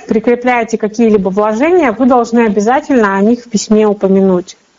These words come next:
А, это важно ещё и почему? Потому что, а, если вы упомянули в письме вложения, а по какой-то причине файл не прикрепился, то, а, человек на том конце сможет оперативно отреагировать и сказать:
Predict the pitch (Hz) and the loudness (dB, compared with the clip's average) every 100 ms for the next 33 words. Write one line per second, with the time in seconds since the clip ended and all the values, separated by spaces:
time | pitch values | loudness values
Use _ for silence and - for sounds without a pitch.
0 | _ - - - 208 214 208 254 269 269 | _ -20 -20 -6 -2 -2 0 -2 -2 0
1 | 262 262 254 - 247 240 240 - 254 226 | -2 0 -2 0 0 0 -2 0 2 2
2 | 208 208 214 247 247 240 226 - 220 220 | 0 -2 0 0 0 -2 -2 -2 0 2
3 | 214 226 247 - 247 233 247 220 226 233 | 0 0 -2 0 0 2 2 2 0 0
4 | 247 247 226 226 214 233 226 226 226 240 | 2 2 0 -2 -2 0 2 2 0 0
5 | 226 220 196 - - - - - 196 220 | 0 0 -2 -6 -18 -20 -20 -10 -6 -4
6 | 220 226 247 233 - 220 - 233 214 220 | -4 -2 0 0 -2 -4 0 0 0 0
7 | 226 220 214 214 208 214 240 226 269 359 | 0 2 2 0 0 -2 -2 0 2 2
8 | 381 - 220 208 - - - _ - 277 | 0 -2 -2 -2 -10 -20 -20 _ -2 0
9 | 320 302 247 - 214 214 208 202 202 - | 4 2 2 -2 0 0 0 -2 -4 -2
10 | 233 233 302 349 - - _ _ 220 220 | 0 2 0 -2 -8 -20 _ _ -2 0
11 | 226 220 208 208 208 208 185 220 254 277 | 0 -2 0 -2 0 -2 -2 0 0 0
12 | 262 226 220 214 214 247 226 202 196 220 | -2 -2 0 -2 0 0 2 0 0 0
13 | 208 233 294 277 208 - 196 - 208 220 | 2 2 2 0 -2 -4 -6 -4 -2 0
14 | 214 | -2